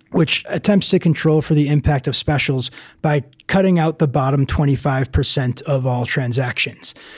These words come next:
Now, that twenty-five percent is probably more than any amount of specials that trades in a given day, but if the amount trading special is more on a given day,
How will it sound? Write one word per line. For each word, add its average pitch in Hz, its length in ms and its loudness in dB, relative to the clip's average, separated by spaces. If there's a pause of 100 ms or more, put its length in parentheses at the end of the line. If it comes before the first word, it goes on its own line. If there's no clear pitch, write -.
(140)
Now, 160 260 0 (240)
that 180 160 0
twenty-five 180 500 2
percent 165 400 0
is 135 100 -2
probably 202 300 2
more 165 260 4
than 151 140 0
any 151 460 2
amount 151 380 2
of 143 200 -2
specials 151 540 -2
that 143 100 -2
trades 151 380 2
in 143 80 4
a 135 40 2
given 131 320 2
day, 151 360 2 (340)
but 175 160 0
if - 240 -2
the 190 240 6
amount 160 380 2
trading 151 320 2
special 160 680 -2
is 202 300 2
more 165 280 4
on 147 100 -4
a 147 40 -4
given 139 300 0
day, 151 320 2